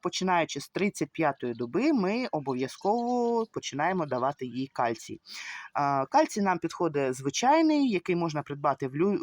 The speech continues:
в любій аптеці, без винятків. Е, але, скажімо так, в мене є, е,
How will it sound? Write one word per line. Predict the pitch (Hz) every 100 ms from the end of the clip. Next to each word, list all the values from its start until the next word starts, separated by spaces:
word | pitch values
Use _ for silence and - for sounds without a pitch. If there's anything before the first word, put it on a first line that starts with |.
| 151
в |
любій | 202 214 165 -
аптеці, | 135 - 160 180 - 277 302 _ - - - - -
без | 156 185 151
винятків. | 131 135 143 170 _ 269 311 - -
Е, | 254 233 233 233 208 - -
але, | 175 170 190 269 311
скажімо | 311 - 196 160 151 -
так, | 269 -
в | 170
мене | 175 262 214
є, | 160 160
е, | 202